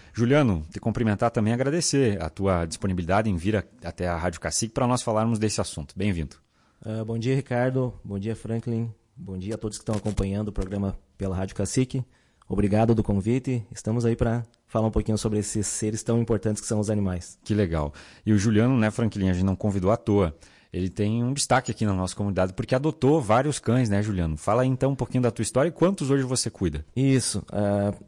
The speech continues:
Speaker 2: fazem aproximadamente doze anos que eu moro em Lagoa Vermelha, né? E nesse tempo apareceu vários cachorros de rua que a gente teve que acolher. Eu acredito que quando a,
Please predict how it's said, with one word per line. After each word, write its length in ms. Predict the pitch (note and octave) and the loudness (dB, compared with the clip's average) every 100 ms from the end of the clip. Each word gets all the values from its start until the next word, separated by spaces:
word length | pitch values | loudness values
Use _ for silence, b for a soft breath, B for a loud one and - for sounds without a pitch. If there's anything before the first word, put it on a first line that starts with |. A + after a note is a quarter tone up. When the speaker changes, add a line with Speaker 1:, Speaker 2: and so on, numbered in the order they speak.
| - - - - - | -20 -20 -20 -20 -18
Speaker 2:
fazem 340 | - A#2 A#2+ C3+ | -2 0 0 0
aproximadamente 600 | C3+ B2 A#2+ B2 B2+ A#2+ | 0 2 2 4 2 2
doze 260 | B2 B2 | 4 4
anos 160 | A#2+ C3 | 2 2
que 80 | A2 | 0
eu 40 | |
moro 180 | G2+ G#2 | 2 2
em 40 | |
Lagoa 200 | G#2+ G#2+ | 2 2
Vermelha, 500 | G#2 G2+ G2 B2+ A#2+ | 2 2 0 2 2
né? 240 | G2+ C3 C#3+ _ b b b b _ - | 0 -2 -6 _ b b b b _ -6
E 300 | G#2+ G#2+ G#2+ | 0 2 2
nesse 240 | A2 G#2+ A#2+ | 2 0 -2
tempo 480 | A2+ A2+ B2 C3 C3 | 0 0 0 0 0
apareceu 500 | B2+ A#2 A2 B2 A2+ | 2 2 2 0 0
vários 640 | G#2+ B2 B2+ - - - - - | 2 2 2 0 -8 -14 -20 -12
cachorros 440 | - G2+ - G#2+ G#2+ | -8 -6 -2 -2 -2
de 80 | G#2 | -2
rua 340 | G2+ A#2+ B2+ | -2 -2 -2
que 120 | - | -2
a 60 | A2+ | -2
gente 200 | A#2 - | -2 0
teve 220 | A#2+ A2 | -2 0
que 80 | A#2+ | -2
acolher. 500 | - B2+ A#2 A#2+ - b b b b b b b | 0 2 4 2 -4 b b b b b b b
Eu 80 | G#2 | -4
acredito 420 | G#2+ G#2+ A2+ B2+ | 0 -2 0 -2
que 360 | B2 A#2+ A#2 | 2 2 2
quando 380 | A2 A#2 A#2 A#2 | 2 0 2 2
a, 400 | G#2+ G2+ F#2+ F#2 | 2 2 0 -2